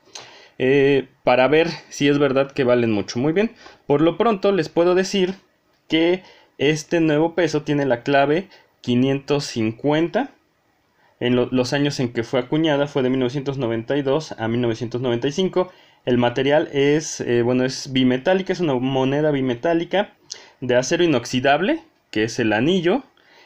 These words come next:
y el centro es de bronce y aluminio. Pesa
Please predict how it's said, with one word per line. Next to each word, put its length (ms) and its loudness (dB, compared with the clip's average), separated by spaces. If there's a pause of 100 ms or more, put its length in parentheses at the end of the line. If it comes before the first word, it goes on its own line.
y 160 2
el 140 2
centro 640 0
es 340 0
de 280 0 (340)
bronce 460 -2
y 60 0
aluminio. 520 0 (720)
Pesa 500 0